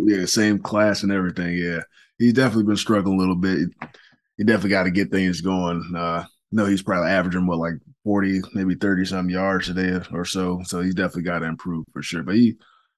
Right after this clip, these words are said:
he definitely had a strong leg in high school. He did punts and kicks, or, or he might have just did kicks at that point. Yeah, I don't, I don't really remember. I'm pretty sure he just did kicks. We had a different punter, but definitely always had a strong leg for sure. Just gotta, just gotta improve, yeah. <laughs>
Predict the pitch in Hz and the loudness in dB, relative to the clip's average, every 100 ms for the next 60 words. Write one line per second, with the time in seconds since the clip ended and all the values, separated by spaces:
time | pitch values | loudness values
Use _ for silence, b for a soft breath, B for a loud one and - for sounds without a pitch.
0 | - 98 123 131 123 123 127 127 120 120 | -2 2 4 6 4 4 4 6 6 4
1 | 113 117 117 - 113 113 107 98 101 - | 2 0 0 0 2 2 2 0 -2 -2
2 | 110 107 95 104 104 - 107 - 90 85 | -2 -2 -2 -2 -2 0 -2 -2 -6 -4
3 | 110 147 147 151 113 85 82 87 80 - | -2 0 0 2 2 0 -4 -6 -6 -4
4 | 98 - 78 85 - 76 76 - _ _ | -4 -4 -6 -6 -6 -8 -8 -10 _ _
5 | _ _ _ _ _ _ _ - 120 85 | _ _ _ _ _ _ _ -4 0 0
6 | 64 53 85 78 64 60 65 78 113 90 | 0 -6 -4 -4 -4 -6 -6 -2 -2 0
7 | 82 73 71 71 - _ - 82 - 87 | -4 -6 -8 -8 -10 _ -8 -6 -4 -4
8 | 82 69 69 - - 55 - 58 60 - | -4 -4 -6 -10 -10 -12 -8 -8 -8 -10
9 | 64 - _ _ _ _ 135 113 107 92 | -10 -12 _ _ _ _ 2 4 4 2
10 | 90 90 80 69 - 82 73 76 57 - | 0 -4 -6 -6 -6 -6 -6 -6 -8 -12
11 | - - 60 52 92 - _ _ _ 135 | -16 -12 -10 -10 -12 -16 _ _ _ 0
12 | 117 110 95 104 139 139 127 117 117 101 | 2 2 0 0 4 6 6 6 6 4
13 | 87 87 90 - 659 | 2 -4 -2 2 2